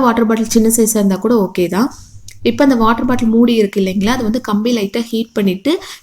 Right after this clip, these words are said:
இந்த சைஸ்ல நம்ம சின்னதா ஒரு ஹோல்ஸ் போட்டு எடுத்துக்கலாங்க. இப்ப நம்ம ஃபர்ஸ்ட் டைம் மாவு ரெடி பண்ணி எடுத்து வச்சிருக்கோம் இல்லைங்களா, அது ஃபுல்லா வாட்டர் பாட்டில் உள்ள சேர்த்துக்கலாங்க. சின்ன சைஸ்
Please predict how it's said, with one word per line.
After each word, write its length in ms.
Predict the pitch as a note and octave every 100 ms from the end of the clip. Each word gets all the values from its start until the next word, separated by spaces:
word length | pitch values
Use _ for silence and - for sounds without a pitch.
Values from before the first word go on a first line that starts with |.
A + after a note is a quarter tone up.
| C4
இந்த 160 | C#4 C4+
சைஸ்ல 300 | A#3 A3 C4+
நம்ம 140 | C#4 A#3
சின்னதா 200 | A3+ G#3 A#3+
ஒரு 80 | A3+
ஹோல்ஸ் 200 | G#3 G3+ -
போட்டு 200 | G3+ G3
எடுத்துக்கலாங்க. 540 | F3+ E3 D#3+ E3+ E3 G3+ C#4 - _ _ _ _ _ _ _ _ -
இப்ப 80 | C#4
நம்ம 120 | C#4 B3+
ஃபர்ஸ்ட் 240 | B3 -
டைம் 120 | D4 C4
மாவு 160 | B3+ C4+
ரெடி 120 | B3 B3+
பண்ணி 160 | B3 A3+
எடுத்து 180 | A3+ G#3+
வச்சிருக்கோம் 340 | G#3+ G#3 G3+
இல்லைங்களா, 300 | F#3+ F#3+ A#3+
அது 60 | C4+
ஃபுல்லா 160 | - A#3+ A3
வாட்டர் 240 | G3+ G#3
பாட்டில் 180 | G#3 G3+
உள்ள 140 | F#3+ G3+ -
சேர்த்துக்கலாங்க. 640 | F#3 F#3 - F3+ F3+ A#3+ E4+ - - -
சின்ன 180 | C#4+ D#4 D4+
சைஸ் 160 | D4+